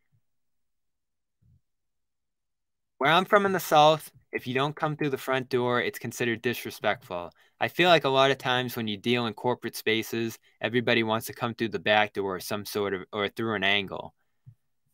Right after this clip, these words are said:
And yeah, he doesn't mention the Celtics specifically here, teams and organizations. He, he, he throws, uh, you know, like, the pronouns out there rather than the Celtics, but we know what he's talking about.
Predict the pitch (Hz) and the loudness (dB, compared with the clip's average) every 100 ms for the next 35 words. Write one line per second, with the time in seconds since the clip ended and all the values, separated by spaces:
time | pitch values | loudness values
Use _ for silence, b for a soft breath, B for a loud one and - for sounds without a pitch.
0 | _ _ - 170 185 170 196 247 254 214 | _ _ 4 8 8 8 8 8 8 4
1 | 202 202 156 - 160 151 - 123 - 139 | 4 2 2 6 6 4 -6 -4 -2 -2
2 | 120 120 110 123 113 107 - 147 147 131 | 0 -2 0 2 2 0 -4 -2 -2 -2
3 | 135 131 131 127 123 117 120 - 123 117 | 0 2 2 -2 0 0 0 -2 -4 -2
4 | 113 117 110 117 113 - b b _ _ | -2 -4 -4 -4 -4 -8 b b _ _
5 | - 143 131 139 139 151 151 139 120 - | -2 -2 0 -2 2 6 6 6 2 -6
6 | 87 117 107 117 127 117 110 110 - 135 | -12 -10 -8 -4 -2 2 0 0 0 2
7 | 127 120 104 95 101 98 98 92 98 101 | 2 2 0 0 -2 0 -2 0 0 0
8 | 98 95 92 107 101 95 92 - 107 98 | -2 -6 -2 0 0 -4 -8 0 2 0
9 | 50 - _ _ - 156 196 214 156 - | -6 -20 _ _ -8 0 4 6 4 2
10 | 120 123 113 95 90 90 82 | 4 4 2 -6 -2 -2 -2